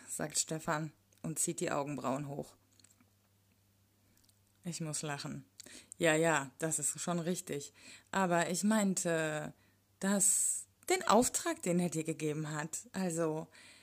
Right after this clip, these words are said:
das, was er gesagt hat, kurz bevor er verschwunden ist. Stefan grinst mich an. Ja, ich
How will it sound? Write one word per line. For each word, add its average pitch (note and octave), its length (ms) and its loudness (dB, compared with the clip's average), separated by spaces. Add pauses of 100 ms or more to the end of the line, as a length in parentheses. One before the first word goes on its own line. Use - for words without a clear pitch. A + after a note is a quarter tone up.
(400)
das, B3+ 220 -2
was F#3+ 120 -2
er F#3 60 -2
gesagt E3+ 340 -4
hat, F3+ 120 -6
kurz F3+ 200 -8
bevor F3+ 300 -6
er F#3 80 -2
verschwunden G3 560 -2
ist. E3+ 400 -4 (2500)
Stefan D3+ 1000 -10 (120)
grinst D3+ 360 -8
mich - 220 -6
an. C#3+ 260 -10 (840)
Ja, F3 560 0 (320)
ich - 600 -8